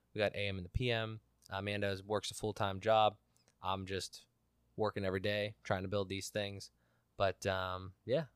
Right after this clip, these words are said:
I mean, what do you think? I need to come up with a couple really solid questions to, like, like, two questions, like, one or two questions at the very end to ask everybody. Like, you know,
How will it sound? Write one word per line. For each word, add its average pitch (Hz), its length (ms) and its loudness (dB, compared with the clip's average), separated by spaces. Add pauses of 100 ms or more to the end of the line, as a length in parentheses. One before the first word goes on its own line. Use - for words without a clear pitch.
I 104 40 -8
mean, 110 220 -2 (800)
what 131 120 6
do 156 60 8
you 165 100 2
think? 147 460 0
I 127 80 0
need 165 100 4
to 170 80 8
come 127 260 4
up 110 240 2
with 104 200 -2
a 95 40 -4
couple 95 560 2 (340)
really 110 340 4
solid 95 720 2
questions - 840 -4 (200)
to, 107 100 -6
like, 95 220 -4
like, 107 200 -4
two 131 200 -4
questions, 110 560 2
like, 101 140 -4
one 110 140 -2
or 110 60 -2
two 104 160 -6
questions 101 440 -4
at 87 60 -20
the 92 80 -14
very 98 340 -2
end 92 340 -12 (340)
to - 220 -2
ask 95 380 0
everybody. 104 600 -2 (920)
Like, 95 320 0 (360)
you 104 80 -12
know, 90 200 -6